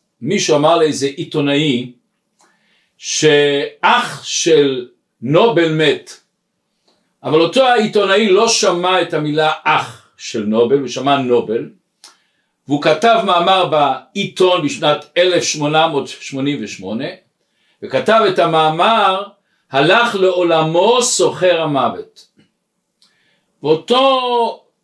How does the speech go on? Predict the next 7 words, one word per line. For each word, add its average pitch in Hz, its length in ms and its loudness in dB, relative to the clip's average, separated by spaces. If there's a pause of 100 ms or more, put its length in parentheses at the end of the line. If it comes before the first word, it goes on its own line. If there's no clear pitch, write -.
(100)
נובל 180 640 2
יושב 160 440 2
בבית 175 460 0
שלו 160 240 0
וקורא 139 400 2
את 175 120 -4
העיתון, 143 580 -2